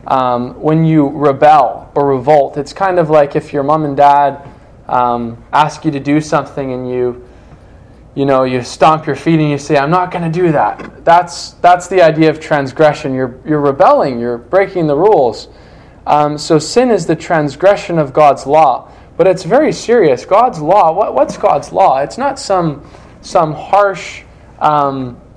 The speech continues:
thing where God's trying to just take control and, and, and make life miserable. No, God's law is beautiful. God's law is perfect.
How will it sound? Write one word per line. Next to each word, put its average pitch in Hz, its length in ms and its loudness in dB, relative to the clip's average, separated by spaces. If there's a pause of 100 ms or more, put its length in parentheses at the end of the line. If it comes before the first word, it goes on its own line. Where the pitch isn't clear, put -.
(180)
thing 196 400 -2
where 156 160 2
God's 170 340 2
trying 175 280 -4
to 147 200 2
just 151 380 -6
take 180 240 -2
control 175 640 2
and, 139 220 -6 (760)
and, 151 320 -2
and 139 420 -4
make 165 260 -2
life 147 220 4
miserable. 170 380 0
No, 170 180 0
God's 190 360 0
law 214 160 2
is 147 140 -4
beautiful. 139 580 0
God's 214 280 -2
law 185 140 2
is 143 100 -2
perfect. - 640 -4